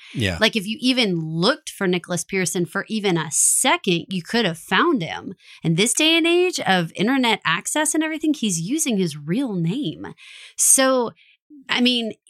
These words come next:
Speaker 2: really, truly, he's hiding in plain sight. And he's in Pennsylvania. They lived in Philly.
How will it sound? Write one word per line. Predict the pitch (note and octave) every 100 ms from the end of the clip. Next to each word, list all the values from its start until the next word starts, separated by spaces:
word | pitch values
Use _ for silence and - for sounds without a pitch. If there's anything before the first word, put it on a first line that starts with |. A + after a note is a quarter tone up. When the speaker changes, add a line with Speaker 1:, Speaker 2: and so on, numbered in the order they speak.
| -
Speaker 2:
really, | G#3+ A3+ F4+ E4+ A#3+
truly, | - - E4 C4 F3+ E3+ E3+ E3 _ _
he's | - G#3+ -
hiding | B3 C#4+ B3+ G3+
in | F#3+ F#3
plain | - - C4 C4 G3 F3 D#3+
sight. | - - - C#4 E3+
And | A3+
he's | A#3 - D4
in | D#4+
Pennsylvania. | B3+ A3+ - F3+ E3 C4 C#4+ F#3+ F#3+
They | F#3
lived | F#3+ C4+
in | - E3+
Philly. | E3 C4 B3+ E3+ E3+